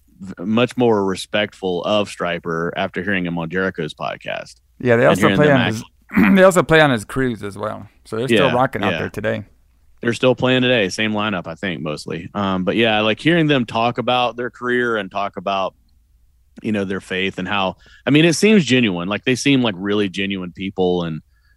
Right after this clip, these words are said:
Speaker 1: um, those, I mean, if you like that kind of hair metal from the eighties, I mean, Stryper's as good as anybody.
Speaker 2: Yeah.
Speaker 1: And are better than some. I mean, it's just, you know, it's just not my favorite thing in the world. But, I mean, you know, Tale of the Devil is a good, is a good album for, you know,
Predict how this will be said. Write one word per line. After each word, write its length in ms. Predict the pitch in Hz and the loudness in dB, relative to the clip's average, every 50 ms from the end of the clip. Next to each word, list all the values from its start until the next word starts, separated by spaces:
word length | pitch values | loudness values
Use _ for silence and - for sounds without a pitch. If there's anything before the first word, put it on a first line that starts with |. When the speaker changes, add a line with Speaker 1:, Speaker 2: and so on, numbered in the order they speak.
| _ - | _ -6
Speaker 1:
um, 420 | - 107 104 98 95 95 95 - - | -2 0 0 0 0 0 -2 -2 0
those, 320 | - 147 175 208 190 151 - | 4 6 6 6 6 4 -2
I 60 | 147 | 0
mean, 160 | 147 156 151 147 | 2 4 4 2
if 100 | 131 - | 2 2
you 140 | 220 233 220 | 2 4 4
like 360 | 220 202 180 151 135 - _ _ - | 4 4 4 2 0 -2 _ _ -4
that 220 | 123 131 131 - - | -2 -2 -2 -2 -4
kind 200 | 131 127 120 117 | -4 -2 -2 -2
of 140 | 107 95 | -2 -4
hair 200 | 90 110 107 107 | -4 -6 -4 -4
metal 360 | 107 104 104 104 101 101 98 92 | -4 -4 -4 -4 -4 -4 -6 -6
from 160 | - 104 95 | -8 -12 -10
the 80 | 87 | -6
eighties, 400 | 90 104 104 95 95 92 90 82 | -4 -4 -4 -4 -4 -6 -8 -8
I 40 | 104 | -8
mean, 140 | 104 104 98 | -6 -6 -8
Stryper's 500 | - - - 123 127 127 123 117 101 92 | -8 -4 -4 -2 -2 0 0 -2 -2 -2
as 120 | 95 92 | -4 -8
good 180 | 90 - 92 82 | -6 -6 -6 -6
as 140 | 80 78 80 | -6 -8 -12
anybody. 500 | 80 76 65 - - - - - - - _ - 123 | -14 -16 -14 -14 -16 -16 -16 -20 -20 -20 _ -10 -8
Speaker 2:
Yeah. 240 | 117 113 104 98 101 _ _ _ _ _ - | -8 -8 -8 -10 -14 _ _ _ _ _ -2
Speaker 1:
And 140 | 120 113 107 | -2 0 0
are 60 | 104 | 0
better 280 | 92 101 135 131 120 110 | 0 0 0 0 0 -2
than 160 | 98 95 90 | -4 -6 -6
some. 460 | - - 101 82 69 60 - - - - _ - | -4 -4 -4 -4 -4 -8 -10 -12 -14 -14 _ -4
I 60 | 107 110 | -2 2
mean, 140 | 110 110 | 2 2
it's 120 | 110 104 - | 2 2 0
just, 260 | - 107 85 - - | -2 -4 -4 -4 -8
you 80 | 101 85 | -8 -8
know, 140 | 71 76 82 | -8 -8 -8
it's 140 | 85 - - | -10 -10 -12
just 180 | 85 - - | -14 -12 -8
not 140 | 90 80 65 | -8 -8 -6
my 140 | 69 71 78 | -8 -10 -10
favorite 300 | - 50 50 50 - - | -10 -12 -12 -12 -14 -12
thing 160 | - 82 80 | -12 -10 -10
in 80 | 76 64 | -10 -12
the 60 | - | -12
world. 280 | 64 64 60 69 78 80 | -10 -10 -8 -8 -8 -6
But, 200 | 92 95 90 - | -4 -4 -4 -2
I 60 | 107 | -2
mean, 300 | 110 110 107 104 90 76 | 0 0 0 -2 -4 -6
you 100 | - 113 | -8 -8
know, 220 | 95 87 87 92 92 _ _ _ _ _ | -8 -8 -8 -8 -10 _ _ _ _ _
Tale 200 | - 151 170 190 | 0 2 4 4
of 60 | 202 170 | 4 4
the 80 | 156 | 4
Devil 260 | 120 120 131 135 135 | 2 2 0 2 2
is 80 | 120 95 | 0 0
a 60 | 98 | -2
good, 180 | 87 98 98 - | -4 -4 -4 -4
is 120 | 101 95 101 | -4 -6 -6
a 40 | |
good 160 | 90 92 95 90 | -4 -4 -2 -2
album 440 | 90 101 107 104 92 90 90 92 90 | 0 -2 -2 -2 -2 -2 -4 -6 -6
for, 460 | - - 95 90 90 87 85 82 - _ _ _ _ _ _ _ _ _ _ _ _ _ _ _ _ - | -6 -4 -2 -2 -2 -2 -4 -6 -8 _ _ _ _ _ _ _ _ _ _ _ _ _ _ _ _ -8
you 120 | - 98 | -6 -6
know, 220 | 78 76 76 76 | -6 -6 -8 -10